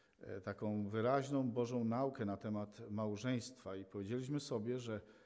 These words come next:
małżeństwo nie jest żadnym pomysłem człowieka, ale jest to Boża myśl,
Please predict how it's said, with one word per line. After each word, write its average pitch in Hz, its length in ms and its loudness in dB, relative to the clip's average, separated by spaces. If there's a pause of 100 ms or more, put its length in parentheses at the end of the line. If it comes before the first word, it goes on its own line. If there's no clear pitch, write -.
(460)
małżeństwo 117 1040 2 (800)
nie 117 220 4
jest 135 360 2
żadnym 120 500 0
pomysłem 120 520 0
człowieka, 117 640 -2
ale 90 240 -4
jest 95 220 -10
to 101 100 -8
Boża 110 520 -2
myśl, 135 340 -4